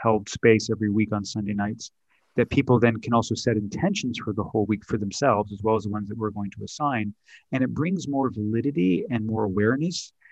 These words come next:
And then, and then you can bring in on Sunday night, "Hey, this is working, this isn't working. I noticed this about my process," 'cause it's really ultimately a self-discovery process, 'cause everyone's gonna be in a different place. And you know what I really love, Adam, is that you bring in those little bird sounds to make it sound like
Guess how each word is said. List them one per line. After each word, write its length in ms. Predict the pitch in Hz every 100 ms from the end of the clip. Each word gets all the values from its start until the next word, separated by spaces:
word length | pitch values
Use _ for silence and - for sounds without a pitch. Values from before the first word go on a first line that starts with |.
| _
And 160 | 120 113
then, 380 | 127 123 123 - -
and 160 | 117
then 160 | 123 123
you 120 | 120
can 180 | 117 117
bring 380 | 120 131 135 131
in 160 | 139
on 160 | 123 113
Sunday 300 | - 120 110
night, 260 | 110 110 110
"Hey, 180 | 180
this 180 | 127 127
is 120 | 127
working, 440 | 110 117 113 120 117
this 260 | 110 107 117
isn't 200 | 113 123
working. 640 | 113 107 113 110 107 110 _ _ _ -
I 80 | 113
noticed 320 | 110 117 -
this 200 | 113 -
about 260 | 107 107 110
my 100 | 107
process," 560 | 104 110 107 - 107 104
'cause 140 | - 120
it's 160 | 117
really 280 | 127 185 226
ultimately 540 | - 151 - 165 139 113
a 40 |
self-discovery 720 | - 117 117 107 - 104 104 -
process, 580 | 110 110 - 165 - - - -
'cause 100 | -
everyone's 340 | 110 131 131 127
gonna 160 | 123
be 120 | 113 120
in 80 |
a 40 | 113
different 280 | 104 143 -
place. 340 | 107 120 - _ _ _ _ _ - - - 143
And 120 | 147
you 80 | 165
know 60 |
what 80 | 208
I 40 |
really 200 | 139 127
love, 240 | 147 151 151
Adam, 240 | 143 151
is 220 | 127 117
that 160 | 113 117
you 100 | 113
bring 300 | 104 123 120
in 100 | 120
those 220 | 107 104
little 120 | 110
bird 300 | 98 101 120
sounds 420 | 117 147 165 165 -
to 100 | 120
make 160 | 104
it 60 | -
sound 320 | - 110 104
like 200 | 101 98